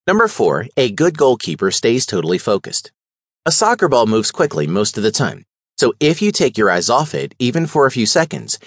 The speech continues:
it may find its way into your goal without you even noticing the shot. World-class goalies should always be assessing not only where the ball is, but where it may be in a few seconds' time.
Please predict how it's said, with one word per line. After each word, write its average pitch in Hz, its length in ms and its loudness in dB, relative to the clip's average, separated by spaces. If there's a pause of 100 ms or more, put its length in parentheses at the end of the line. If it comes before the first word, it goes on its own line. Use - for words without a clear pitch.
(120)
it 151 140 4
may 147 260 2
find 160 320 0
its 156 160 -2
way 92 160 2
into 107 240 0
your 101 140 2
goal 76 240 2
without 90 300 0
you 131 100 -2
even 107 240 0
noticing 85 380 0
the 85 80 -2
shot. 90 340 -2 (800)
World-class 185 500 2
goalies 73 380 0
should 98 180 0
always 117 300 2
be 110 160 0
assessing - 600 0 (100)
not 143 200 2
only 170 160 0
where 120 220 2
the 92 80 0
ball 92 240 2
is, 92 260 -2
but 98 140 0
where 110 260 2
it 98 80 0
may 143 260 0
be 82 200 -2
in 104 80 0
a 113 40 -2
few 117 200 -4
seconds' 85 400 -2
time. 110 280 -4